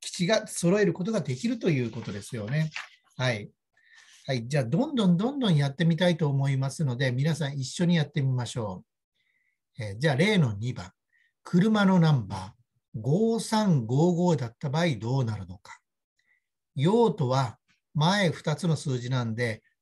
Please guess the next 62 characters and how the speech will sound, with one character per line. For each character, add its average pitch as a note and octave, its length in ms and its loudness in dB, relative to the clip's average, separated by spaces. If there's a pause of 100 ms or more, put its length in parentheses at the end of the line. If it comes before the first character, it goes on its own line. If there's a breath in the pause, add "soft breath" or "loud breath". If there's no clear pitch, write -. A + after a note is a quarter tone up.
(160)
五 E3+ 140 0
足 F#3+ 200 0
す - 200 -10
三 B2+ 280 -2
は F#3 300 -2 (140)
八。 A2+ 520 -10 (420)
乗 C#3+ 200 2
っ E3 160 -6
て A3 140 -2
る A3 140 0
時 A#3 220 -4
の G3+ 160 0
状 F#3 220 2
態 F#3+ 240 0
は A3+ 260 -2 (440)
五 F3 260 -4
足 G#3 160 2
す B2+ 180 -6
五。 B2 380 -2 (320)
こ D#3+ 140 -4
れ B2+ 120 2
十 E3 380 2
で、 C3 160 0
一 C3+ 220 -6
足 F3+ 160 -2
す E3 100 4
ゼ D#3+ 60 6
ロ D#3 60 4
で A#2 140 -2
一。 B2 560 -6 (400)
総 A3+ 440 0
数 - 220 -2
は G3 260 0
八 - 440 -4
足 F3 120 2
す D3+ 100 -2
一 C3 180 -2
で C3+ 200 0 (160)
九。 B2+ 420 0 (880)
吉 - 240 0
ナ G3+ 140 8
ン D3+ 100 8
バ B2 120 2
ー - 20 0
で A2+ 100 -4
す - 140 -4
ね。 F3+ 260 2 (460 soft breath)
で、 E3+ 160 4
例 F4 340 0
の A#3 140 2
一 - 160 0
と D#3 120 -2
例 F#3+ 200 0
の D3+ 100 2
二 C#3 140 0
な A#2+ 120 -2
ん G#2+ 120 -6
で A2+ 100 -10
す - 120 -14
け C3+ 120 -4
ど A2+ 140 -2
も、 A#2+ 340 -2